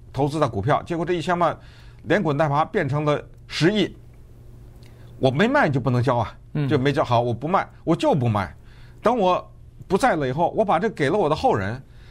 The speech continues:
Speaker 1: 当我的后人继承到这十亿美元的时候，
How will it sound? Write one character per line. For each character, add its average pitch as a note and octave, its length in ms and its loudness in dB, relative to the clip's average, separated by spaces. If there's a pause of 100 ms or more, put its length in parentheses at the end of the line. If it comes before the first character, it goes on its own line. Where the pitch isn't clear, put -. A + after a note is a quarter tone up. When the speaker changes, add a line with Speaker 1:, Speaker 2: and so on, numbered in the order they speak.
(440)
Speaker 1:
当 B3+ 160 4
我 D3+ 80 0
的 D#3+ 80 -2
后 A#3 240 0
人 D#3 220 0
继 B3 260 -2
承 B2+ 240 -2
到 E3+ 160 2
这 C3+ 180 -2
十 D#3+ 480 0
亿 B3+ 240 4
美 B2+ 220 -2
元 G#2+ 180 -2
的 D3 80 -2
时 C3+ 160 -4
候， A#2 300 0